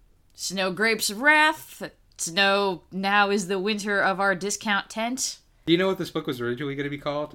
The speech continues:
Speaker 1: No, and I would love to hear it.
Speaker 2: Yeah, I wanna make sure I get it
Speaker 1: So,
Speaker 2: right.
Speaker 1: yeah, we, I mean, the, the title comes from the, the line, "All the best laid, uh, plans of mice and men, something, something thrown asunder, astray," something to that effect, you know.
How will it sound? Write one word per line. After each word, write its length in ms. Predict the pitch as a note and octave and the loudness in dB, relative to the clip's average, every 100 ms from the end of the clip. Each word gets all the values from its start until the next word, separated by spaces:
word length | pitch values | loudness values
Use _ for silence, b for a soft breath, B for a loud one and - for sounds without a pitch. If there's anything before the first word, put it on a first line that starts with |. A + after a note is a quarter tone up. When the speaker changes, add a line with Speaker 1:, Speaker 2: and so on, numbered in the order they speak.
| F3 | -8
Speaker 1:
No, 640 | F3+ F#3+ G3+ G3+ G3 G3+ | -4 0 4 6 6 6
and 80 | B3 | 6
I 140 | G#3 G3 | 4 4
would 140 | F#3+ | 0
love 460 | F3+ F3 F#3+ G3+ F#3 | 0 2 0 0 -4
to 120 | F#3+ | -6
hear 300 | D#3+ A#3 G3+ | -4 -2 0
it. 420 | E3 G#3+ - - _ _ _ G2+ | 0 -2 -8 -12 _ _ _ -16
Speaker 2:
Yeah, 100 | F#2 | -12
I 20 | |
wanna 120 | G2 | -12
make 120 | G#2 F#2+ | -12 -14
sure 160 | G2 | -14
I 40 | F#2+ | -14
get 160 | F#2+ | -14
it 80 | F#2 | -6
Speaker 1:
So, 80 | A3 | 0
Speaker 2:
right. 60 | A#3+ | 6
Speaker 1:
yeah, 160 | C4+ | 8
we, 180 | G#3+ G#3+ | 8 6
I 60 | A3 | 4
mean, 200 | A#3 A3+ | 2 -2
the, 220 | G#3+ G3 | -2 -2
the 140 | F3 E3+ | -4 -6
title 600 | - A3+ G#3+ G3 F3+ E3+ | 2 4 6 4 2 0
comes 260 | - G3+ F#3 | -2 -4 -2
from 280 | F#3+ F3 | -4 -4
the, 180 | E3 E3+ | -2 -2
the 80 | F3 | -2
line, 320 | F3 E3+ E3+ | 0 4 4
"All 160 | E3 E3 | 4 4
the 120 | E3 | 2
best 340 | D#3 D#3+ - - | -2 -4 -4 -4
laid, 420 | E3+ D#3+ D#3+ D3 | 0 0 0 0
uh, 220 | D#3 D3+ | -2 -4
plans 300 | D3 E3 D#3 | -4 -6 -6
of 80 | D#3+ | -6
mice 260 | D#3 D#3 | -8 -8
and 160 | D#3 D3+ | -10 -8
men, 440 | D3+ D3+ D3 D#3 D3 | -6 -6 -8 -10 -6
something, 400 | - D4 C4 A3 | -2 0 0 2
something 340 | A#3 G3 G3 | -2 -2 -6
thrown 260 | F3 F#3+ F#3 | -2 -2 0
asunder, 600 | F3 F3 E3+ F3 E3+ D#3+ | -2 -4 -2 -2 -2 -2
astray," 520 | C#3+ - F3 E3 D#3+ | -6 -8 -6 -4 -4
something 340 | D#3+ F3 E3+ | -6 -8 -10
to 80 | D#3+ | -8
that 160 | E3 D#3+ | -6 -6
effect, 400 | D3+ D#3+ D#3+ - | -6 -8 -8 -6
you 80 | E3 | -6
know. 200 | D3 | -6